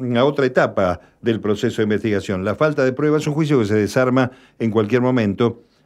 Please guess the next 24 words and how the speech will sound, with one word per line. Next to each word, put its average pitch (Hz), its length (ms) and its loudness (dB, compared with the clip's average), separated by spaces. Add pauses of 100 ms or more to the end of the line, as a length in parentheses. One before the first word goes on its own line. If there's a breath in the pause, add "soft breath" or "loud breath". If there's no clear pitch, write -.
y, 139 300 2
este, 101 440 -2
tal 131 160 -2
vez 160 120 0
probablemente 139 680 0
Cristina, 120 380 -2
que 104 60 0
ayer 120 180 0
quiso 117 240 -2
hablar, 127 400 0 (300 soft breath)
quiera 143 280 2
hablar 113 260 2
en 98 140 0
algún 101 180 -2
momento 110 400 2
de 101 80 0
los 95 140 -4
cuatro 120 360 2
lunes 120 320 0
que - 80 -4
va 95 100 0
a - 20 0
durar 98 240 0
esto. 123 420 0